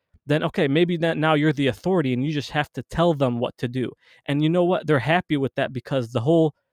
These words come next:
thing overwhelms them. And maybe that's the route that you have to take. But also, that's an opportunity for people who don't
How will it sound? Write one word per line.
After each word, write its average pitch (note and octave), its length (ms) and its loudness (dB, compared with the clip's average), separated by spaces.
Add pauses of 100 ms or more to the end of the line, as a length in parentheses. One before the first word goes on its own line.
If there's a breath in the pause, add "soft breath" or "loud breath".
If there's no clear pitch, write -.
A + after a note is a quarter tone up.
(100)
thing D3+ 320 -2
overwhelms C3+ 680 0
them. - 220 -16 (600)
And C3+ 240 0
maybe E3+ 160 2
that's D3+ 180 0
the C#3 100 -2
route C3+ 200 0
that C3+ 80 -8
you B2+ 80 -2
have B2 80 -2
to C3 100 -6
take. - 320 -2
But B2 120 -6
also, G3+ 300 2
that's C#3 220 0
an C3+ 80 -4
opportunity C3+ 600 -2
for C3+ 200 -2
people E3 300 -2
who C3+ 140 -2
don't F3 340 2